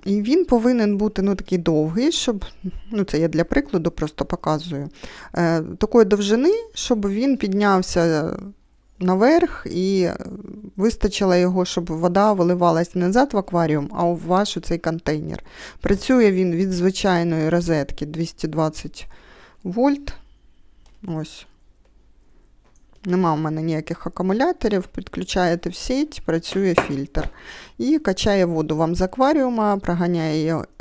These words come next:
її через цей шланг, який ви добавите довший. У мене просто нема зараз вільного шлангу, всі в акваріумах стоять. Чіпляєте ось на цей отвір шланг потрібної довжини,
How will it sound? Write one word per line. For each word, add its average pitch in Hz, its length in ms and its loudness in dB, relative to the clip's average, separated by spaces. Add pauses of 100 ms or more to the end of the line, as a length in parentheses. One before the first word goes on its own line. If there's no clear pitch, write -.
(140)
її 160 540 -4 (720)
через 160 640 -2 (240)
цей 156 180 -2
шланг, 147 400 -2
який 147 280 -6
ви - 160 -4
добавите 156 800 0 (260)
довший. 208 760 -4
У 190 80 -10
мене 170 260 -4
просто 165 400 -6
нема 160 340 -4
зараз 151 560 -8 (640)
вільного 165 420 -4
шлангу, 247 420 -4
всі 165 200 -6
в 156 100 -4
акваріумах 160 540 -8
стоять. 185 420 -10 (760)
Чіпляєте 156 640 -4
ось - 180 -10
на 160 100 -4
цей 151 400 -6
отвір - 540 -8 (300)
шланг 302 440 -6
потрібної 165 560 -4
довжини, 185 600 -2